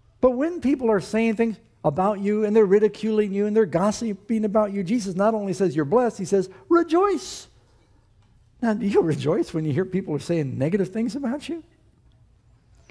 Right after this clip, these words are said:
Some people worry about provision. Jesus said to the disciples, "Therefore, do not worry about your life."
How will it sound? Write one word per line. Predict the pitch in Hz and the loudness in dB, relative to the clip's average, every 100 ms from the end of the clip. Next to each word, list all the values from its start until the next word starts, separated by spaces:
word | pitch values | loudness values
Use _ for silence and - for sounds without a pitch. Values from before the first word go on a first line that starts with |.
| - _ - | -20 _ -8
Some | 113 120 | -4 -2
people | 139 139 131 | -2 -2 -2
worry | 117 139 | 0 0
about | 131 139 - | 2 -2 -2
provision. | 147 127 151 127 90 78 - - _ _ _ _ _ _ _ - _ | -4 0 0 -2 -8 -14 -20 -20 _ _ _ _ _ _ _ -20 _
Jesus | - 131 120 127 | -6 -4 -4 -6
said | - 127 123 | -2 -2 -2
to | |
the | 131 | -4
disciples, | 123 - 131 127 131 107 | -4 -2 -2 -2 -4 -4
"Therefore, | 113 165 185 185 156 151 156 - 127 | 0 2 2 0 0 0 -2 -8 -4
do | 208 | -2
not | 170 147 156 | 0 -2 -2
worry | 127 120 113 | -2 -2 -2
about | 107 110 - | -4 -6 -6
your | 107 | -6
life." | 104 101 101 - - | -2 -2 -4 -8 -20